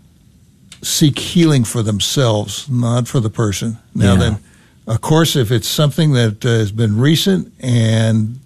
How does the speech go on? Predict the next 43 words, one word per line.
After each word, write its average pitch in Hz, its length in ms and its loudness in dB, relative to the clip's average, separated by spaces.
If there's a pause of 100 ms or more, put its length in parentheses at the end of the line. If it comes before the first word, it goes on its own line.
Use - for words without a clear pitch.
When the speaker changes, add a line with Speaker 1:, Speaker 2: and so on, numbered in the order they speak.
(140)
Speaker 1:
the, 117 320 -2
the 110 120 -6
police 139 400 0
need 165 160 2
to 156 60 0
be 156 160 0
involved 147 520 0
or 110 100 0
C 147 220 -2
P 143 180 -2
S 143 180 -2
needs 143 200 0
to 135 80 -2
be 135 120 -2
involved, 131 560 0
if 113 140 -6
there's 110 200 -2
other 147 240 2
children 160 500 0
that 139 240 -2
you 143 100 2
know 151 320 2
that 127 160 0
are 117 180 -2 (560)
in 151 200 4
the 127 80 4
presence 139 540 0
of 135 160 0
this, 143 320 0
uh, 156 40 0 (200)
adult, 151 640 0 (160)
then, 120 560 2 (400)
yeah, 120 200 0
you 117 280 0
may 147 240 4
need, 143 260 2
yeah, 127 160 2
and 113 100 4
you 127 80 2
can 131 140 -2
speak 151 320 0
up 123 100 0
anonymously 127 920 2